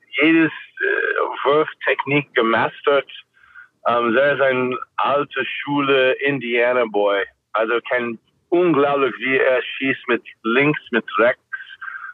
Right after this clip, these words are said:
Hookshots, was er ist. Es macht Spaß, ihm zu coachen. Aber der kann auch verteidigen.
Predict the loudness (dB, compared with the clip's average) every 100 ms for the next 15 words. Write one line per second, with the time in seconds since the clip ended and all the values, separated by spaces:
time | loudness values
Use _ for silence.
0 | _ -2 -2 -4 0 0 0 -8 -20 -16
1 | -2 0 2 2 4 4 2 -6 _ -6
2 | 0 0 -2 0 2 2 0 -8 -4 -4
3 | -4 -4 0 0 -2 -10 -10 _ _ 0
4 | 0 2 2 2 0 0 2 0 0 0
5 | -2 -4 -6 -2 -2 0 -2 -6 -10